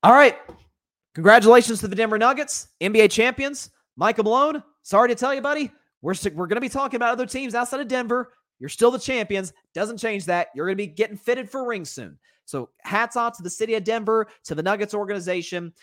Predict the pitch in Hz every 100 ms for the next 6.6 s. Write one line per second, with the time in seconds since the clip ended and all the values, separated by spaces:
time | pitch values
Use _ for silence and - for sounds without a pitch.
0 | _ - 151 156 151 156 170 170 165 170
1 | 156 151 - 151 143 151 156 170 170 -
2 | 165 165 147 - 170 170 151 151 147 139
3 | 131 165 160 156 - - - 95 107 143
4 | 180 175 147 139 131 127 - _ _ _
5 | _ _ _ _ _ _ _ _ _ _
6 | 127 131 185 214 214 175